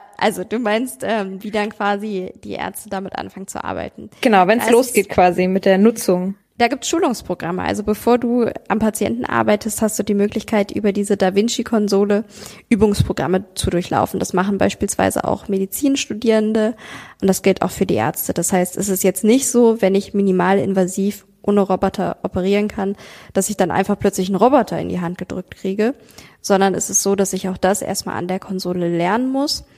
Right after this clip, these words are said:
Speaker 1: Allerdings bleibt ja der Eingriff und das, was ich mache,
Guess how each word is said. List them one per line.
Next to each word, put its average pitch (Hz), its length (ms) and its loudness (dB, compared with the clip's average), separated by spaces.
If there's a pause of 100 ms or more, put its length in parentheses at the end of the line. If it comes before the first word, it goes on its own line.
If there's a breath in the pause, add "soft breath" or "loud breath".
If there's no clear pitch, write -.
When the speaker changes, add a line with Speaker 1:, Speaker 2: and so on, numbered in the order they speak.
(540 soft breath)
Speaker 1:
Allerdings 202 880 0 (160)
bleibt 185 360 0
ja 185 80 -2
der - 160 -4
Eingriff 262 640 2
und 196 160 -4
das, 190 180 -2
was 180 140 -2
ich - 160 -8
mache, 208 520 0